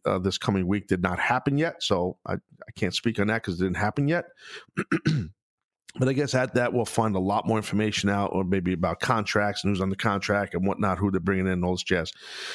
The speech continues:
But, um, <clears throat> I do think the key is, you know, I don't think you need a T V deal,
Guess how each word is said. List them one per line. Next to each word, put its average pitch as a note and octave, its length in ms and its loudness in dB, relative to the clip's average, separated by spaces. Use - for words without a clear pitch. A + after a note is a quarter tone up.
But, A2+ 220 2
um, G#2+ 300 2
<clears throat> - 800 -6
I B2 60 4
do F3 160 0
think E3+ 220 -2
the B2 60 0
key C3 380 0
is, G#2 400 0
you - 60 0
know, A2+ 180 2
I C#3 80 2
don't E3 180 -2
think C#3+ 200 -2
you A#2 80 2
need C#3+ 440 0
a B2 100 0
T - 260 -2
V B2+ 180 0
deal, B2+ 520 0